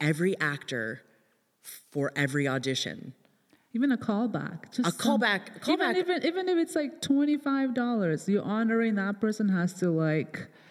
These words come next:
Speaker 1: Yeah.
Speaker 2: you know, even ten dollars. I just feel like if we could just find a way to just acknowledge that this is, this is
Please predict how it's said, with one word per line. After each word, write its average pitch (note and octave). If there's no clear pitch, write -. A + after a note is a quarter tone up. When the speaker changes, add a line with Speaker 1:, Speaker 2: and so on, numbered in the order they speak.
Speaker 1:
Yeah. C#3
Speaker 2:
you G#3
know, G3+
even C#4+
ten C#4
dollars. G3
I A3+
just D#4+
feel D4
like B3
if A3+
we G3+
could A#3
just E3
find F#3+
a E3+
way D#3+
to G3+
just E3
acknowledge F#3
that D#3+
this F3
is, E3
this G3
is E3+